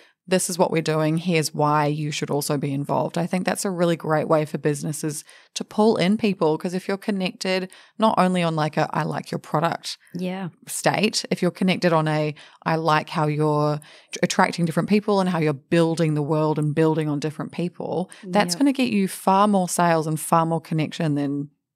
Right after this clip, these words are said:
Speaker 1: you would with anything else.
Speaker 2: Definitely. And what does your brand represent?
Speaker 1: Mm.
Speaker 2: Therefore, what do you do as a business that socially adds value, but also this whole sustainability conversation comes into play as well? Like,
Speaker 1: Yeah.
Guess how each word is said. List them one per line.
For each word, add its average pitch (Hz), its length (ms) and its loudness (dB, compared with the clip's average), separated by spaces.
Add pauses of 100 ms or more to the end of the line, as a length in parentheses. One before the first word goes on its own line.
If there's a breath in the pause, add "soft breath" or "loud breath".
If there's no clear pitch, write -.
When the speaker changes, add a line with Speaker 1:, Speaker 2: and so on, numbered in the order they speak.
(160)
Speaker 1:
you 165 120 -6
would 156 200 0
with 160 120 -4
anything 147 300 0
else. - 420 -4 (180)
Speaker 2:
Definitely. 196 360 0
And 185 160 2
what 214 160 2
does 196 180 -4
your 180 120 0
brand 170 480 0
represent? 151 680 -2
Speaker 1:
Mm. 202 380 0
Speaker 2:
Therefore, 175 640 0 (480)
what 202 360 -4
do 196 80 -4
you 180 280 -2
do 175 240 -2
as 156 100 -4
a 156 60 -6
business 175 580 -4
that 165 220 -4 (240)
socially 180 640 -2
adds 156 260 -2
value, 160 540 -4 (640 soft breath)
but 196 140 2
also 170 600 0
this 175 200 -4
whole 180 260 -2
sustainability 156 1040 0
conversation 156 640 -2
comes 156 300 0
into 160 180 0
play 160 640 -4
as 160 220 -4
well? 160 400 -2
Like, 160 180 -6
Speaker 1:
Yeah. 175 260 -4